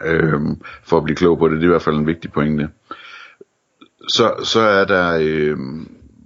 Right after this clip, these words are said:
en ting, som vi var inde på det den anden dag også, altså det her med, at nogle af de her ting, de er sådan ret lead-baserede, altså hvor man, hvis,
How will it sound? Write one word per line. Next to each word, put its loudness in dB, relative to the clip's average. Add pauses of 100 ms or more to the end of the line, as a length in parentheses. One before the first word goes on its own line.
(380)
en -4
ting, 0
som -2
vi 0
var 4
inde 2
på 2
det 2
den 2
anden 2
dag 4
også, 0
altså -4
det -8
her 0
med, 4
at 2 (1040)
nogle 4
af 2
de -2
her 2
ting, 0
de -2
er -2
sådan -2
ret -2
lead-baserede, 0
altså -2
hvor 2
man, 0 (460)
hvis, -2